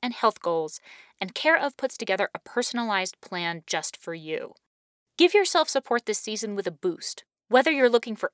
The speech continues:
energy, better sleep, to maintain stress, or something else to help you feel your healthiest. Care Of's online quiz lets you know exactly what you need. You answer easy questions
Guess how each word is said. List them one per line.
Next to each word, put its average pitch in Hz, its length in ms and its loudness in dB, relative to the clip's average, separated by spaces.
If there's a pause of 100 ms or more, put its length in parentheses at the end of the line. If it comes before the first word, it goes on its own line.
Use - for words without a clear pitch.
energy, 277 580 -2 (220)
better 175 240 0
sleep, 262 560 -4 (240)
to - 100 -6
maintain 170 480 -8
stress, - 580 2 (280)
or 233 100 -4
something 277 460 -2
else 196 260 0
to 185 120 -4
help 180 260 -4
you 165 80 -12
feel 165 220 -6
your 151 160 -8
healthiest. - 720 -12 (480)
Care 349 240 6
Of's 359 200 6
online 240 400 0
quiz 185 360 -4
lets 185 240 -2
you 190 80 -6
know 190 180 -6
exactly 175 680 0
what 160 200 -6
you 156 140 -14
need. 131 340 -20 (520)
You - 120 2
answer 247 340 2
easy 294 280 -2
questions 214 640 -2